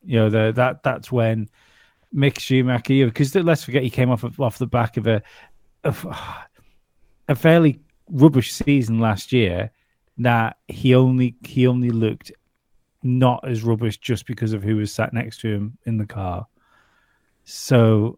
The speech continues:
if, if, if, if Kevin Magnussen would have been in the car with him last year as well, then we, we, he really would, really, really would have looked bad to, at the end of this year.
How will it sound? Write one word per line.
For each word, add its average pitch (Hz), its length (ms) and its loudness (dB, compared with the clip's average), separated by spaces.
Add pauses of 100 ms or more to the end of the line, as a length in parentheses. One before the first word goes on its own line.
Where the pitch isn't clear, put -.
if, - 320 -4
if, 175 460 0
if, 180 320 0
if 175 300 -4
Kevin 147 260 0
Magnussen 139 440 -2
would 120 120 2
have 113 40 -2
been 117 180 2
in 113 40 0
the 107 80 0
car 107 220 2
with 104 100 -2
him 104 100 -4
last 101 300 -8
year 101 160 -2
as 98 120 -4
well, 104 440 -4 (460)
then 107 460 0 (600)
we, 139 240 2
we, 123 220 0
he 147 180 4
really 113 460 2
would, 110 360 -2
really, 120 300 2
really 107 340 2
would 101 160 -2
have 98 120 -6
looked 101 200 -4
bad 98 280 -4
to, 117 140 -8
at 113 120 -12
the 107 80 -4
end 95 140 -4
of 92 60 -8
this 92 220 -10
year. 104 220 -12